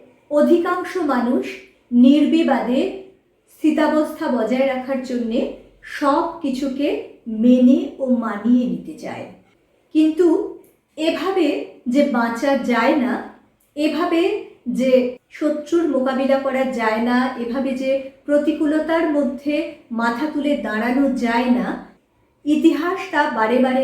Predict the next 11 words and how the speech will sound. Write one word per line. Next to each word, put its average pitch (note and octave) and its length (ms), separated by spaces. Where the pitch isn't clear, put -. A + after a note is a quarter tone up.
আমাদের G#3 260
দেখিয়েছে। F#3+ 560
সেই F4 260
ইতিহাস F#4 440
ভুলে C#4 280
গিয়ে B3 220
আমরা A3+ 260
কিন্তু A#3 300
সেই C4+ 200
শ্মশানের C4 600
শান্তি, A#3 520